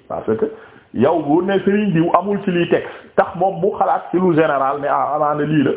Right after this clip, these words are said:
yow nga am ci texte bu leer bu jóge ci Yonent bi sallallahu alayhi wasallam, lan la ñuy topp?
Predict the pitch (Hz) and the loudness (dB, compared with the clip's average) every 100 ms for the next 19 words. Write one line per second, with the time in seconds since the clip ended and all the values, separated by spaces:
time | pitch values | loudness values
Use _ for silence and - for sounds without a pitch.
0 | - - _ _ 123 165 165 156 - 147 | -6 -20 _ _ 2 2 2 -2 -2 -4
1 | 143 - 135 127 139 139 139 139 135 135 | -2 0 0 2 2 0 -2 0 2 2
2 | 123 123 123 117 113 117 123 143 147 117 | 0 0 0 2 -2 -2 -2 -2 -2 -4
3 | 101 104 | -2 -4